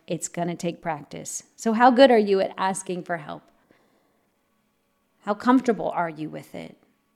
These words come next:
Y'all, I get testimonies all the time. We get testimonies of people, because of the practices they do here, because they start to embody their faith, they surprise themselves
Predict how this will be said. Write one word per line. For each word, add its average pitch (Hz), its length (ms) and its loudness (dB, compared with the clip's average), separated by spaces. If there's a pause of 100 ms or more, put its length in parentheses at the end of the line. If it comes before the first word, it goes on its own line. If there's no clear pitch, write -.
(760)
Y'all, 196 340 -4
I 190 140 0
get 196 280 -4
testimonies 190 540 -6
all 180 140 -2
the 196 60 -4
time. 175 280 -4
We 180 80 -2
get - 180 -6
testimonies 175 640 -8
of 165 100 -16
people, 208 480 -2
because 185 460 -4
of 202 100 -4
the 208 80 -2
practices 190 640 -4
they 202 120 -2
do 180 220 -4
here, 180 200 -2
because 175 400 -8
they 185 100 -10
start 175 260 -8
to - 160 -12
embody 170 480 -2
their 208 160 -2
faith, 208 480 -4
they 180 160 -4
surprise 196 800 -6
themselves 180 580 -4